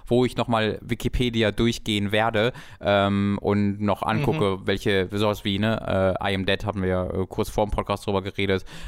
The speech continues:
Speaker 1: ähm, das, da gibt's schon zwei, drei Titel, die ich noch sehr, sehr gerne spielen will, die ich dann schon noch nachhole. Also ich hab dann schon ein bisschen mehr dieses, diesen, diesen Vollständigkeitscharakter bei mir drin, weil mir das dann tatsächlich auch Spaß macht, ähm, ich kann da ganz gut irgendwie hin und her wechseln und, äh,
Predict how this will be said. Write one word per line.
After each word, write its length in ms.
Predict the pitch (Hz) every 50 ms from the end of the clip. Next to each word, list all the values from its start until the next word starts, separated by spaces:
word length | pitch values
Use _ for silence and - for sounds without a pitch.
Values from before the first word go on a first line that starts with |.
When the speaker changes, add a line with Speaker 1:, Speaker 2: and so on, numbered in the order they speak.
| - -
Speaker 1:
ähm, 460 | - 104 98 95 95 95 95 95 92 - - - - -
das, 200 | - 101 98 104
da 100 | 110 110
gibt's 200 | 101 131 120 - -
schon 120 | 139 127
zwei, 140 | - 131 120
drei 140 | 113 117 113
Titel, 240 | - 131 117 123
die 80 | 113 113
ich 100 | 104 -
noch 140 | 110 104 -
sehr, 160 | - 117 107
sehr 80 | 110 104
gerne 180 | 107 104 104
spielen 380 | - - - 113 113 113 113 107
will, 220 | 110 107 107 104 - - - - -
die 40 | 107
ich 60 | -
dann 160 | - 101 98
schon 180 | - - 120 107
noch 160 | 107 98 101
nachhole. 420 | 104 98 101 - - - 104 92
Also 120 | 90 90 101
ich 100 | - -
hab 80 | 107
dann 140 | - 104 104
schon 380 | - - - 113 120 127 123 120 - - - -
ein 120 | - 107 98
bisschen 340 | 123 117 - - 131 117
mehr 320 | 113 117 113 113 117 117 110
dieses, 320 | 113 110 107 107 104 101 -
diesen, 280 | - 107 101 104 98
diesen 240 | 98 104 101 104 104
Vollständigkeitscharakter 1120 | - - 110 113 - - 117 110 107 - - 110 - - - 110 104 107 - - - 110 104
bei 120 | 95 98 98
mir 100 | 98 -
drin, 240 | - - 107 110
weil 80 | 104 101
mir 120 | 101 107 110
das 80 | 120
dann 100 | - 110 101
tatsächlich 260 | 113 107 98 101 90
auch 80 | 90 -
Spaß 360 | - - 85 82 85 - -
macht, 280 | 90 85 - - - - - 90
ähm, 200 | 87 87 87 85 - - - - -
ich 120 | - - -
kann 140 | 104 92 90
da 80 | 90
ganz 240 | - 90 90 90 -
gut 320 | - 95 92 - - -
irgendwie 260 | - - 92 87 - 90
hin 100 | 98 98
und 120 | 90 -
her 200 | 104 98 95 95
wechseln 500 | 98 90 - - - 101 95 92 92 92
und, 300 | 90 92 90 85 - -
äh, 320 | - - 92 90 90 90